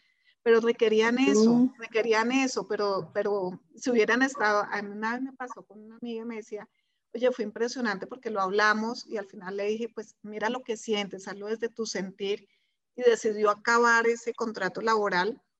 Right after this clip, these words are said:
Speaker 1: y a los quince días fue contratada en otra parte, y era un contrato abusivo, pero ella decía, "No, es que me aguanto por esto, lo otro", o sea, pero piensa en ti, primero eres tú,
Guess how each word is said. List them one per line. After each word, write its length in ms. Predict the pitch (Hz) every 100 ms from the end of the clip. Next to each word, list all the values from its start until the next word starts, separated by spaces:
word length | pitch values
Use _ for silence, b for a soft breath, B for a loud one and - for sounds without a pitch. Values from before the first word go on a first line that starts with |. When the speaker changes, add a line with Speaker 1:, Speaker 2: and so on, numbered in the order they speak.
| _
Speaker 1:
y 80 | 220
a 40 |
los 180 | 214 202
quince 460 | 214 208 202 - 220
días 360 | 233 233 - _
fue 160 | - 226
contratada 480 | 240 240 233 - 202
en 100 | 202
otra 180 | 214 226
parte, 280 | 233 226 -
y 120 | 214
era 160 | 202
un 180 | 220 233
contrato 600 | 240 240 233 226 233 -
abusivo, 840 | 202 202 190 185 - 220 202 226 254
pero 200 | 233 208
ella 260 | 190 196 208
decía, 300 | 220 214 196
"No, 280 | 214 226 202
es 100 | 202
que 100 | 220
me 100 | 202
aguanto 420 | 190 175 185 -
por 140 | 190
esto, 260 | 180 190 208
lo 120 | 196
otro", 200 | 185 208
o 320 | - _ _ -
sea, 80 | 165
pero 160 | 208 170
piensa 280 | 180 190
en 120 | 196 220
ti, 340 | 269 226 185 _ _ _
primero 320 | 208 202 190
eres 280 | 214 240 -
tú, 260 | 269 226